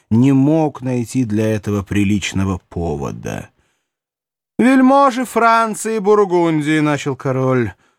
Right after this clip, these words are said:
рыцари Святого Духа и Золотого Руна. Коль скоро король принуждён защищать своё дело в качестве обвиняемого, он не может пожелать себе лучших судей, чем цвет дворянства, славу и гордость рыцарства.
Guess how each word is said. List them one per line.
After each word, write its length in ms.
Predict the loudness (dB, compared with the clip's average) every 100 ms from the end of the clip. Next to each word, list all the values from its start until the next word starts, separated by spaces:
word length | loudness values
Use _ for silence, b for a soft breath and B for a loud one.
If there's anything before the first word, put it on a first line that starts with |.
| _ 0
рыцари 500 | 2 4 2 2 2
Святого 480 | 0 0 2 2
Духа 440 | 2 2 2 2 2
и 60 |
Золотого 500 | 2 2 0 0 0
Руна. 580 | 0 0 0 0 -2 -6 _ _ _ _ _ _ _ 0
Коль 180 | 2 2
скоро 320 | 2 2 2
король 340 | 2 2 0
принуждён 540 | 0 0 0 0 0 0
защищать 600 | -4 -4 -2 0 0 0
своё 320 | -2 0 0
дело 320 | 2 0 0
в 80 | -2
качестве 440 | -2 -2 0 0
обвиняемого, 960 | 2 2 2 2 2 0 0 -2 -2 -4 _ _ _ _ _ -2
он 180 | 2 4
не 100 | 4
может 400 | 4 2 0 -2
пожелать 380 | -2 0 0 -2
себе 220 | -2 0
лучших 340 | 0 -4 -6
судей, 500 | -6 0 2 4 2
чем 220 | 2 0
цвет 320 | 0 2 0 0
дворянства, 1040 | 0 2 4 4 2 -2 -4 0 0 -2 _ _ _
славу 680 | -8 -2 2 4 2 0 -2
и 80 | -2
гордость 540 | 0 0 -2 -8 -8
рыцарства. 840 | -8 -8 -10 -14 -12 -6 -4 -4